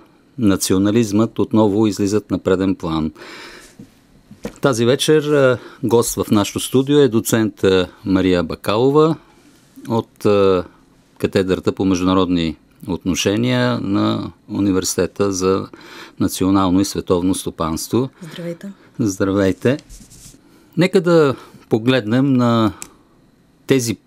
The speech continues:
Speaker 1: понятия, тези, а, парадигми, които определят, а, поведението на модерния човек. А, националното и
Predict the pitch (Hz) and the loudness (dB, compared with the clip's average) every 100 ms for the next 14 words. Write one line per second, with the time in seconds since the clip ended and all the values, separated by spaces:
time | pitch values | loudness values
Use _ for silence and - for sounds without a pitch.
0 | _ - 110 120 127 - 98 95 110 135 | _ 0 2 2 -2 -2 0 2 0 -4
1 | - _ _ _ _ _ - 92 - 101 | -12 _ _ _ _ _ -8 -6 -2 -2
2 | 101 95 95 92 90 87 _ - - _ | -2 -2 0 0 0 -4 _ -20 -20 _
3 | _ - 101 87 - - - - 90 87 | _ -4 -2 -2 -6 -20 -6 -2 0 0
4 | 92 139 131 131 - 127 120 110 107 107 | 2 0 2 -2 0 0 0 0 0 0
5 | 120 113 95 _ 101 90 85 82 95 90 | 0 0 -2 _ -2 0 0 -2 -2 0
6 | 92 95 82 87 87 85 85 82 80 78 | 0 0 0 -2 -2 0 0 -2 -4 -6
7 | 85 82 78 - - 87 85 85 82 _ | -4 -4 -6 -10 -6 -4 -4 -8 -12 _
8 | 101 92 - 92 98 113 127 123 98 - | -2 -2 0 0 2 0 0 -2 -2 0
9 | 123 131 131 - _ - - - - _ | 2 2 0 -8 _ -20 -20 -20 -20 _
10 | _ - 107 113 113 | _ -2 0 2 0